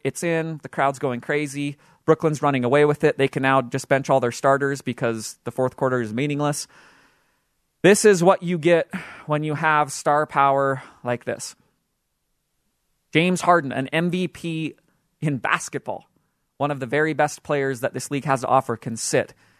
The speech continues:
and you can still steamroll an opponent that a lot of people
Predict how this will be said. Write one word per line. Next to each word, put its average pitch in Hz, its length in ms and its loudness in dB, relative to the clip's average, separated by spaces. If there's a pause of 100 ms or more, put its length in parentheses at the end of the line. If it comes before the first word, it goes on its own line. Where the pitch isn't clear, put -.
(500)
and 135 140 0
you 143 100 2
can 151 140 -4
still 135 320 0
steamroll 151 760 2
an 123 140 0
opponent 143 500 -2
that 120 280 2
a 123 60 2
lot 135 200 6
of 143 120 -4
people 135 480 -2